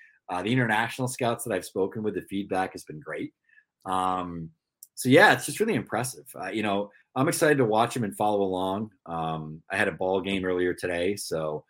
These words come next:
I'll be home tonight and be able to tune in, and, you know, I, maybe he gets to start behind the plate.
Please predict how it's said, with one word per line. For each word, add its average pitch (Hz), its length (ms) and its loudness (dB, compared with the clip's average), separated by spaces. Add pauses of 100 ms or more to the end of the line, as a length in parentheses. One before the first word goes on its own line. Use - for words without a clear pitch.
(340)
I'll 98 100 -2
be 98 120 0
home 98 220 -2
tonight 95 320 -2
and 87 60 -12
be 87 60 -2
able 82 200 -2
to 80 60 -10
tune 87 220 -4
in, 90 240 -4
and, 73 300 -6 (580)
you 78 60 -8
know, 82 60 -4
I, 85 40 -8 (100)
maybe 98 280 2
he 101 60 -2
gets 104 180 4
to - 60 -10
start 107 200 0
behind 104 220 -4
the 98 40 -8
plate. - 220 -6